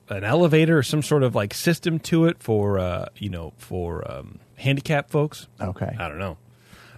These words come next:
Speaker 1: But, uh,
Speaker 2: Well, it
Speaker 1: you know,
Speaker 2: should.
Speaker 1: what's weird about the Frontierland entrance is that, like, the, the Frontierland entrance, the walkway, the bridge over it, was never, for me anyway, the preferred method of entering that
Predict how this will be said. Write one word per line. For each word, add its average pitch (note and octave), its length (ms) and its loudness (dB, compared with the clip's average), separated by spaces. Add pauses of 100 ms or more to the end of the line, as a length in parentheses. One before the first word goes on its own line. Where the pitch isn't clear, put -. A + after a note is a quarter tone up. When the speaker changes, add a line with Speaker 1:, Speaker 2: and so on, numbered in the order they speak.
(160)
Speaker 1:
But, C#3 180 8
uh, D#3 40 8
Speaker 2:
Well, D#3 180 8
it - 40 -16
Speaker 1:
you G#3+ 140 6
know, A3+ 60 6
Speaker 2:
should. A3+ 100 4
Speaker 1:
what's - 180 4
weird B3 200 2
about A#3+ 200 6
the G3+ 60 4
Frontierland F#3+ 540 2
entrance E3+ 340 0
is C3+ 100 0
that, C#3+ 180 4
like, C#3 320 4 (400)
the, F#3 120 6
the D#3+ 260 2
Frontierland G3 840 4
entrance, E3+ 420 4
the C3+ 80 6
walkway, C#3 500 4
the A2 100 -4
bridge D3+ 320 6
over C#3+ 280 6
it, - 80 -4
was C#3+ 240 2
never, F3+ 440 6
for C#3+ 200 0
me F#3+ 200 6
anyway, B2 240 4
the B2+ 120 4
preferred C#3 640 4
method C3 400 2
of A2+ 160 2
entering B2+ 420 2
that G#2 200 -2